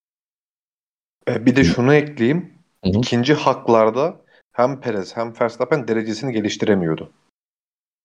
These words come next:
Speaker 2: Evet, doğru. Ee, sıralama turlarını ufaktan geçelim isterseniz. Aa, pardon, geçemeyiz. Ee, en önemli olayı var.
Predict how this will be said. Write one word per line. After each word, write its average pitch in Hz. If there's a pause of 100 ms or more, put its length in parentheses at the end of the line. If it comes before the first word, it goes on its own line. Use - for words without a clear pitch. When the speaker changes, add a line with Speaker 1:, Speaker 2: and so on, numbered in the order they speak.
(260)
Speaker 2:
Evet, 78 (200)
doğru. 76 (1900)
Ee, 90 (760)
sıralama 110
turlarını 113
ufaktan 113
geçelim 113
isterseniz. 87
Aa, 92
pardon, 85
geçemeyiz. 80
Ee, 80
en 78
önemli 78
olayı 76
var. -